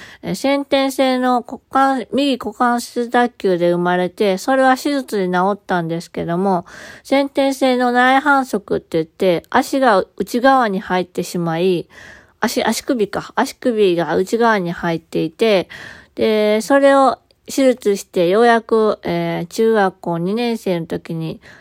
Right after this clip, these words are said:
何も矯正器具をつけなくて走れたりするようになってですね、そこからソフトテニス部を、えー、高校の時からやり始めて、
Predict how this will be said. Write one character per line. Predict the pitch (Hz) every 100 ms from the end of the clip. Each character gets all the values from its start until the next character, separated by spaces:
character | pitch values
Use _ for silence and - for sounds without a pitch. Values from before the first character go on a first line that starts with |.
| _
何 | 208 220
も | 233 233
矯 | 233 233 226
正 | 226 226
器 | 220 233
具 | 196 190
を | 170
つ | -
け | - 190
な | 190
く | -
て | - 165 160
走 | - - 180 196
れ | 190
た | 170 175
り | 165
す | 160 165
る | 170
よ | 170
う | 160
に |
な | 160 160
っ |
て | - 165
で | 160
す | 160 -
ね、 | 170 165 156 - - - - _ 175
そ | 226
こ | 247 240
か | 247 233
ら | 226 220
ソ | 202 214
フ | 202
ト | 214
テ | 202 214
ニ | 208
ス | 196 196
部 | 180 165
を、 | 156 156 151 - _ _ _
え | 165 156 156 151 151 -
ー、 | - _ _ _
高 | 202 190
校 | 202 190
の | 180
時 | 185 -
か | - 160
ら | 156
や | 170
り | 185
始 | 180 175 175
め | 160
て、 | - -